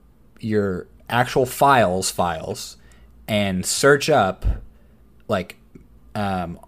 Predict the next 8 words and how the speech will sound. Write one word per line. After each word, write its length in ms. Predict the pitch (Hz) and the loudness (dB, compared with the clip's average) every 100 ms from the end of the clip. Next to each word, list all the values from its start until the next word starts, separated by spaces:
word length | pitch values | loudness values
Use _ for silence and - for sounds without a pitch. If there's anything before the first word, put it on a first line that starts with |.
| - | -4
on 360 | 104 104 101 | -2 0 -2
the 100 | 101 | -2
sizes 1000 | 98 - 131 131 101 92 98 87 104 - - | -2 2 2 4 2 0 -4 -6 -6 -8 -10
to 160 | - | -8
sort 280 | 104 - 113 | -4 0 0
by 120 | 98 | 0
sizes, 580 | 95 - 104 95 87 90 | 0 0 0 0 -4 -6
mega 680 | 95 95 101 92 87 101 - | -6 -2 -2 -2 -4 -6 -10